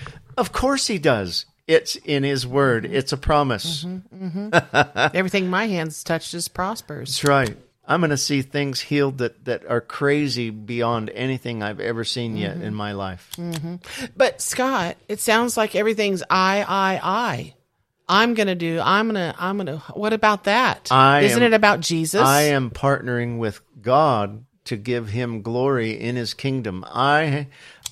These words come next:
Speaker 1: I am declaring, see, I have a mind and I have a memory and I have, I have a,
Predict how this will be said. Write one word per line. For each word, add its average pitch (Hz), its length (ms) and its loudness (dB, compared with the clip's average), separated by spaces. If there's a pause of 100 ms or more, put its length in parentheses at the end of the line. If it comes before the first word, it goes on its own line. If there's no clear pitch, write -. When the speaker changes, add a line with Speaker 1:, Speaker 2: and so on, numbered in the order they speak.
(300)
Speaker 1:
I 151 320 4
am 143 320 -2
declaring, 135 760 -2 (240)
see, - 380 -4 (260)
I 175 300 4
have 165 400 0
a 120 100 0
mind 127 720 -2 (100)
and 117 200 -6
I 131 180 0
have 147 260 -4
a 127 60 -2
memory 120 680 -4
and 117 240 -8
I 139 140 -2
have, 139 360 -4 (640)
I 151 180 2
have 170 300 2
a, 120 280 0